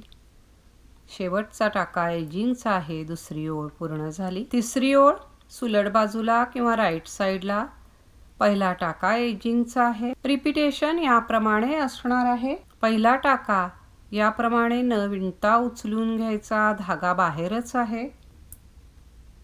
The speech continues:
एक उलट, धागा बाहेर, त्यानंतर दोनचा एक सुलट विणायचा, एक सुलट.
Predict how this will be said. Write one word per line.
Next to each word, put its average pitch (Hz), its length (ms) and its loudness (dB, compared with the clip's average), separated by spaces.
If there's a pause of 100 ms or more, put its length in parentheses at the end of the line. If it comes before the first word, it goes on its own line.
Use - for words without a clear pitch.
(320)
एक 180 420 -6 (160)
उलट, 247 340 0 (2000)
धागा 160 380 -4
बाहेर, 156 460 -4 (560)
त्यानंतर 196 680 -2 (600)
दोनचा 214 680 0 (160)
एक 240 380 -2
सुलट 220 480 -4
विणायचा, 233 600 0 (2750)
एक 185 460 -4
सुलट. 254 500 0